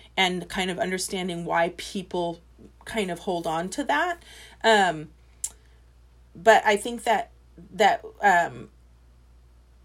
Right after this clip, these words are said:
we all have, like, these, these different awarenesses, and there's reasons that we know everything, right? And in the Catholic Church, we talk about,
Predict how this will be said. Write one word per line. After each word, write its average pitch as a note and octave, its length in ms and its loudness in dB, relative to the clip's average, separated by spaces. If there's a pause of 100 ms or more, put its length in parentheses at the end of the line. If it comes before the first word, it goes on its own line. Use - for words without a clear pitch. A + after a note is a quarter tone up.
(160)
we G#3+ 220 0
all A3 240 6
have, A#3 500 0
like, G3 220 -2
these, F#3 420 -6
these F3+ 280 -4
different G3 340 -2
awarenesses, F#3 560 -4
and D#3+ 100 -8
there's E3 220 -10
reasons G3+ 640 -6
that F3 320 -4
we E3+ 440 -8
know G3 280 -2
everything, D3+ 460 -6
right? D#3+ 260 -4
And F3+ 220 -6
in G3 160 -6
the G3 80 -6
Catholic A#3 340 0
Church, A3 300 -4
we G3+ 80 -6
talk F#3+ 300 -2
about, F#3+ 360 0